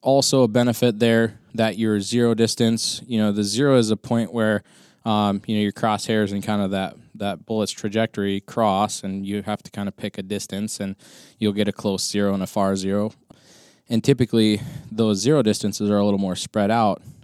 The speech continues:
as we get higher. And then also, your height over bore affects your, your, basically your holdover point on your closer distances.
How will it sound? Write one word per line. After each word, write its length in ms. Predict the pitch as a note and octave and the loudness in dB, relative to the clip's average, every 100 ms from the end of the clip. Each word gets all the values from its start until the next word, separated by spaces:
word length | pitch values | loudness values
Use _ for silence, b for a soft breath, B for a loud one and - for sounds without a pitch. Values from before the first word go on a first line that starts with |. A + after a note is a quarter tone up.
| _ | _
as 220 | - G#2 F#2+ | -2 0 0
we 80 | |
get 280 | G2 F#2 - - | -2 -2 -4 -12
higher. 640 | - A#2 G#2 F#2 F2+ G2+ - | -4 0 0 0 -2 -4 -6
And 120 | A2+ | -4
then 80 | A2 | 0
also, 480 | A2+ A#2+ A#2 G#2+ G#2 | 2 2 0 0 -2
your 220 | F#2+ G2+ | -2 -4
height 240 | G2 B2 A2+ | -2 -2 0
over 240 | G#2+ G2 | 0 -2
bore 360 | F#2 C#3+ C#3 A#2 | -4 0 2 2
affects 640 | - A#2 A2 - - - b b b b b _ _ | 2 0 0 -2 -8 -8 b b b b b _ _
your, 400 | G#2 G#2+ G#2+ G2 - | -6 0 2 0 -4
your, 200 | A#2+ G#2+ | -4 -4
basically 640 | F#2+ A#2+ B2 A2+ A#2 A2 b b b b | -2 -2 -2 -2 0 -2 b b b b
your 140 | - A2+ | -2 -2
holdover 600 | - C#3 B2 A#2 G2+ G2 | 0 0 2 2 2 -2
point 320 | - G2 F#2+ - | -4 -4 -6 -8
on 240 | G#2 G#2 G#2 | -4 -2 0
your 160 | G2 | -2
closer 500 | F2+ - G#2 G2 - | -4 -6 -4 -4 -4
distances. 800 | F#2 F#2 - D#2+ - F2 - - | -6 -6 -6 -12 -12 -12 -12 -14